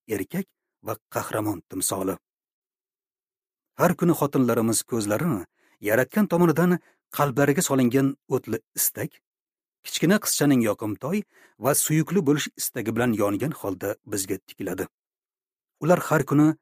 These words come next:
tajovuzkor va yog'iy olamning tahdidini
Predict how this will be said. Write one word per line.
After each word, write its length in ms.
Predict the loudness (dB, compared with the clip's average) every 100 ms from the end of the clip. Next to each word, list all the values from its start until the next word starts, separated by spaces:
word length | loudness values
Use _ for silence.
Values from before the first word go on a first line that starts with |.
| _ _ _
tajovuzkor 600 | -6 -2 0 0 -2 -2 -4 -6 _ _
va 100 | 0
yog'iy 460 | 2 4 4 2 -2
olamning 440 | -2 0 2 0 -2
tahdidini 600 | -6 -12 -10 -6 -4